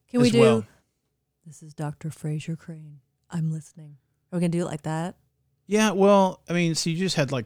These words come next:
Speaker 2: a different voice right there. That was weird, but
Speaker 1: I know. I was trying to do Doctor Fraser.
Speaker 2: Okay.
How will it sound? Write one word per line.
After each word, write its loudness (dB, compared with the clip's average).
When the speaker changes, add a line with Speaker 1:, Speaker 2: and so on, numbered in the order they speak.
Speaker 2:
a -6
different -6
voice -6
right -8
there. -10
That -8
was -12
weird, -10
but -12
Speaker 1:
I -6
know. -6
I -6
was -8
trying -10
to -8
do -16
Doctor -18
Fraser. -4
Speaker 2:
Okay. -2